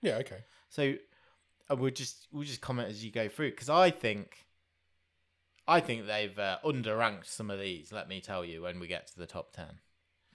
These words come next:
Speaker 1: Yeah.
Speaker 2: Thirty, L A Confidential. Good movie.
Speaker 1: Good movie.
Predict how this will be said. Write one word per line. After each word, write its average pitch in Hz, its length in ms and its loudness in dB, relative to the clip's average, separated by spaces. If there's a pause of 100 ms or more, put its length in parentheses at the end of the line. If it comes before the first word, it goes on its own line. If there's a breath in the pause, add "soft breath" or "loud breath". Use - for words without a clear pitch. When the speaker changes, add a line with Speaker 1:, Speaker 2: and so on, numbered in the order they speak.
(200)
Speaker 1:
Yeah. 131 200 2 (1600 loud breath)
Speaker 2:
Thirty, 120 680 8 (520)
L 143 160 6
A 147 160 4
Confidential. 127 840 -4
Good 104 160 -2
movie. 120 420 -4
Speaker 1:
Good 120 180 0
movie. 120 340 -2